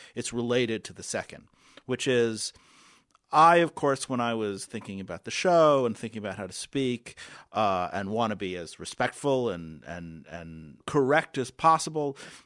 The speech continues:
didn't know whether to use Native American, use the term Indian, use the term American Indian. At the same time, uh, we're now using the term Christian,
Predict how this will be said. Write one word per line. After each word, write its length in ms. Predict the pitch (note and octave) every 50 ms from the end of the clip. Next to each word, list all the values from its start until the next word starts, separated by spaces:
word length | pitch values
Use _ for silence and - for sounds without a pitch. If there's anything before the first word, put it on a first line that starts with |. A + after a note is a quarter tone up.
| _
didn't 280 | - G3 G3+ F3+ F#3 F3
know 240 | D#3 D3+ D3 C#3+ C#3
whether 340 | C3 C3 B2+ B2 C3 B2+ A#2+
to 580 | - - - A#2+ A2+ G#2+ G#2 G2+ G2 F#2+ F2+ - - - - _ -
use 580 | G2 G#2 G2 G2 F#2 F#2 E2+ - - - - _ _ _ _ -
Native 240 | - F2+ - - -
American, 640 | D3+ E3+ A3 A3+ G#3+ G3 F#3 - F#3 E3+ D3+ C3
use 160 | A#2 G2+ - -
the 80 | -
term 320 | - - G#2 F2 F2 F#2+ -
Indian, 400 | E3 F3 F#3 F3 D#3+ D3+ C#3 A#2+
use 160 | A2 G2+ E2+
the 80 | - G2
term 220 | - G#2+ G2+ F#2+
American 480 | F#2 G2+ A2 A2 G#2+ G#2 - - D#2+ D#2
Indian. 260 | D#2 D#2 D#2+ D#2+ G2
At 80 | G#2 -
the 80 | -
same 300 | C3+ - F3 E3+ F3+ F#3+
time, 460 | F#3+ - D3 A#2+ G#2+ G#2 B2 D#3+ F#3 - - - - - - - - _ _ _ _ _ -
uh, 320 | B2 B2+ B2 B2 B2 A#2+ - A#2
we're 180 | C3+ C#3 C3+
now 200 | B2 B2 B2+ C3
using 480 | B2+ A#2+ B2+ A#2 - B2 A#2+ A#2 A#2 G#2
the 80 | A#2
term 260 | - - A2+ A2+ A2+ A#2
Christian, 640 | - - A#3 B3+ - - - - F#2 D#2 F2+ D3